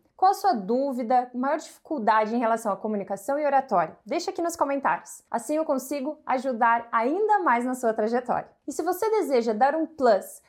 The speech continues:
começar a divulgar o seu trabalho aqui no online, se sentir confortável gravando vídeos, vem participar do meu curso.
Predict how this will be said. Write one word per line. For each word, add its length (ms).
começar 380
a 60
divulgar 500
o 20
seu 160
trabalho 400
aqui 260
no 140
online, 400
se 160
sentir 360
confortável 1080
gravando 520
vídeos, 460
vem 180
participar 400
do 120
meu 200
curso. 420